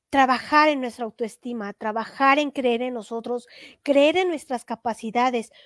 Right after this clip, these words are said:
fortalecernos a nosotros, porque si no, el exceso de estrés no nos va a permitir avanzar. Ahora, hay otra cosa que también muchas veces nos preocupa,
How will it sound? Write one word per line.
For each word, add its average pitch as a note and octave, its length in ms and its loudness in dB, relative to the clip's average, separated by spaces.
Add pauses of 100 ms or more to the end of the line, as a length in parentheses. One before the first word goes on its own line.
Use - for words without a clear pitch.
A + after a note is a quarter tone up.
(140)
fortalecernos C4+ 1300 0
a A#3 80 -8
nosotros, G#3 800 -16 (580)
porque A#3+ 360 0
si A#3+ 180 -6
no, D4 420 4 (260)
el A#3 180 2
exceso C4+ 440 -2
de C4 100 2
estrés - 680 -4 (800)
no C4 320 0
nos C#4 240 -4
va C4+ 120 4
a C4 80 -2
permitir A#3 540 -4
avanzar. A3 600 -4 (340)
Ahora, D4 280 8
hay F4 100 4
otra G#4+ 180 2
cosa F#4 280 0
que E4 120 -2
también C4 500 -2
muchas C#4 320 -4
veces C#4 260 -4
nos C4 180 -6
preocupa, A#3+ 520 -4